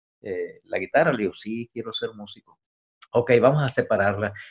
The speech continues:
Y dábamos ahí de a tres pesitos, de cinco pesitos, y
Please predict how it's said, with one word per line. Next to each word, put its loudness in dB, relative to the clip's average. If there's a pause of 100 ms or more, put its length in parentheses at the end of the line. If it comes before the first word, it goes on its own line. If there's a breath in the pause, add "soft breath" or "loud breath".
(120)
Y 4
dábamos 8
ahí 2
de 4
a 0
tres -4
pesitos, -6
de -4
cinco -18
pesitos, -10
y -6